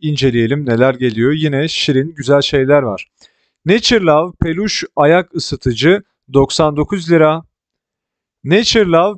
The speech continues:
peluş sıcak su torbası. Bunun da yine güzel şirin figürler var üzerinde. Altmış dokuz T L.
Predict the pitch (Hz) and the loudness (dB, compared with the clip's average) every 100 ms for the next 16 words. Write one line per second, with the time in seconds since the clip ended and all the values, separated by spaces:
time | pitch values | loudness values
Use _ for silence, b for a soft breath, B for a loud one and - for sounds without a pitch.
0 | - 170 190 214 - - - 156 156 180 | -4 -4 -2 -4 -8 -10 -6 -2 2 0
1 | - - - 175 139 123 - 165 196 - | -2 -8 0 0 2 0 0 0 0 -2
2 | - 202 196 160 139 135 123 127 135 147 | -4 -2 0 0 0 -2 -4 -4 0 0
3 | 127 - 147 143 131 143 139 127 143 151 | 0 -4 -2 -2 -2 -4 -2 0 2 2
4 | 147 120 131 120 123 156 139 127 - - | -2 0 -2 0 2 2 2 0 -4 -10
5 | - 139 175 - 156 139 135 147 | -6 -4 -4 0 2 4 4 2